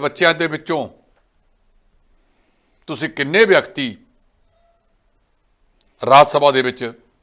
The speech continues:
ਤੋਰੇ ਨੇ? ਅੱਜ ਇਹ ਸਵਾਲ, ਕਿਉਂਕਿ ਮੁੱਖ ਮੰਤਰੀ ਤਾਂ ਹੈ ਨਹੀਂ ਸੀ, ਉਹ ਤਾਂ ਸਰਕਾਰ ਵਪਾਰ ਮਿਲ ਨਹੀਂ ਰਹੀ, ਤਿੰਨ ਉਹਨਾਂ ਦੇ ਸਮਾਗਮ ਹੈ, ਹੁਸ਼ਿਆਰਪੁਰ, ਮੋਗਾ ਤੇ ਹੋਰ,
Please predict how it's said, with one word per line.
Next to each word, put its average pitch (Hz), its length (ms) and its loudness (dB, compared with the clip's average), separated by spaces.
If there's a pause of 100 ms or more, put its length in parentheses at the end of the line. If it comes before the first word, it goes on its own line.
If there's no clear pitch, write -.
(200)
ਤੋਰੇ 131 300 0
ਨੇ? 151 140 -2 (1700)
ਅੱਜ 127 220 2
ਇਹ 123 500 -2
ਸਵਾਲ, 139 440 4 (240)
ਕਿਉਂਕਿ 139 200 -8
ਮੁੱਖ 131 200 -8
ਮੰਤਰੀ 147 260 -6
ਤਾਂ 151 160 0
ਹੈ 160 120 2
ਨਹੀਂ 190 120 -4
ਸੀ, 160 220 -12 (1700)
ਉਹ 160 120 -2
ਤਾਂ 185 160 4
ਸਰਕਾਰ 156 480 2
ਵਪਾਰ 160 400 4
ਮਿਲ 143 220 -2
ਨਹੀਂ 151 320 -2 (1500)
ਰਹੀ, 139 240 2
ਤਿੰਨ 160 280 -2
ਉਹਨਾਂ 185 220 2
ਦੇ 185 120 2
ਸਮਾਗਮ 131 460 0
ਹੈ, 170 60 2
ਹੁਸ਼ਿਆਰਪੁਰ, 147 500 0
ਮੋਗਾ 135 320 0
ਤੇ 147 100 -2
ਹੋਰ, 135 340 0